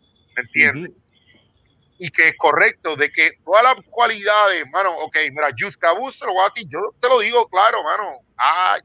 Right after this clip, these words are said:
Speaker 1: yo trato de ponerle un head retention a esa cerveza, esa cerveza, es imposible. Tiene tanta, there's so much puree in it, y nosotros no somos de,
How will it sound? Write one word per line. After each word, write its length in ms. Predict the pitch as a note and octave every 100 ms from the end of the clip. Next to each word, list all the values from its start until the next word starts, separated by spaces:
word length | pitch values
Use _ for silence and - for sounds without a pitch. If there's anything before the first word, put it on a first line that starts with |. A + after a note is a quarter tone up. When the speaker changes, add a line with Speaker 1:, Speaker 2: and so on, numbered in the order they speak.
| -
Speaker 1:
yo 280 | E3+ G#3+ G#3
trato 280 | E3 G3+ G#3+
de 60 | G3+
ponerle 380 | E3+ E3 G3 F#3+
un 140 | D3+
head 100 | F3+
retention 460 | F3 - F#3 - F3+
a 20 |
esa 80 | E3
cerveza, 380 | E3 D#3+ D3+ D#3+
esa 120 | C#3+
cerveza, 400 | E3 D#3 F3 E3 - _ _ _ _ _ _ _ _ _
es 80 | C3+
imposible. 800 | D#3 - G#3 - D3+ A3 G3+ - - _ _ _ _ _ _ _ _ _
Tiene 300 | C#3+ D#3+ D#3
tanta, 1000 | B2+ C#3 D#3+ D#3+ - F#3+ F#3+ F#3+ F#3+ F#3 - - - _ -
there's 220 | D3+ -
so 200 | - F#3+
much 240 | A3 - -
puree 480 | F3 D#3 E3 F#3+ E3
in 80 | C#3+
it, 120 | B2 _
y 120 | D3+
nosotros 500 | D3+ C#3 C#3+ D3+ G#3+ A3
no 160 | G#3
somos 500 | D#3 - E3+ G3+ G3+ B2
de, 520 | D3 C3+ C3+ B2+